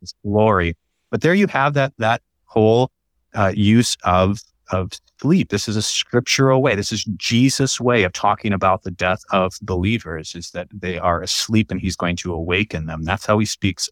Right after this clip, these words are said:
of, of Lazarus. The other hymn is "All Praise to Thee, My God, This Night." It's an e-, an evening hymn, eight eight three, uh, in,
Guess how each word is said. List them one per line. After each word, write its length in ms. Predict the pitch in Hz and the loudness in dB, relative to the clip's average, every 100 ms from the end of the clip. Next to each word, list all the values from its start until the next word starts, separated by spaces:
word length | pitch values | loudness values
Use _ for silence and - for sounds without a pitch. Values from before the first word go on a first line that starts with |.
| - | 0
of, 260 | 87 87 101 _ _ _ _ | 0 0 -6 _ _ _ _
of 140 | 90 | -4
Lazarus. 520 | 95 110 110 85 82 - _ _ _ - | 0 0 -2 -8 -14 -18 _ _ _ 0
The 100 | 139 | 2
other 220 | 160 196 | 4 2
hymn 280 | 156 127 120 120 | 2 2 2 2
is 240 | 110 - | 0 2
"All 120 | 113 | -2
Praise 320 | 107 120 113 - | 0 0 0 -2
to 120 | 107 | -4
Thee, 180 | 92 110 | 2 2
My 200 | 101 90 | 2 0
God, 320 | 95 101 95 | 0 0 0
This 200 | 95 - | -4 -2
Night." 320 | 95 104 95 | 0 0 -2
It's 200 | 90 - | -8 -12
an 160 | 92 87 | -12 -2
e-, 220 | 104 117 - | 2 2 0
an 100 | 104 | 0
evening 420 | 110 123 98 87 - | 0 2 0 0 -4
hymn, 240 | 90 92 101 | -6 -4 -2
eight 160 | 101 | -2
eight 180 | 101 95 - | -2 -4 -6
three, 400 | - 104 104 98 - _ _ _ | -4 0 2 0 -6 _ _ _
uh, 180 | 80 85 | -6 -4
in, 360 | - 90 87 82 | 0 0 0 -4